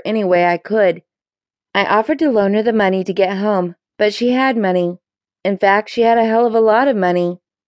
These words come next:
Right then and there, she told me something I didn't know even after rooming with her for nearly a year.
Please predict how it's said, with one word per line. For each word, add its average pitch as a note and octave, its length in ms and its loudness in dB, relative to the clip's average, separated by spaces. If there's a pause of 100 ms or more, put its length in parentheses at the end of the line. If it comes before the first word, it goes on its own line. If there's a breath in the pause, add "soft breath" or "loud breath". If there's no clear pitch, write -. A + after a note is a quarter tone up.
(460)
Right A3+ 260 0
then A3 160 2
and G#3+ 160 0
there, F3+ 200 2
she G3+ 160 -6
told A3 260 0
me B3 140 0
something F#3 440 -2
I F#3 120 2
didn't G#3+ 320 -2
know F3+ 280 2
even A3 280 -2
after F#3+ 320 0
rooming G3+ 360 2
with E3+ 160 -2
her F#3 160 0
for A#3 160 -2
nearly G3 400 2
a G#3+ 60 4
year. G#3+ 540 0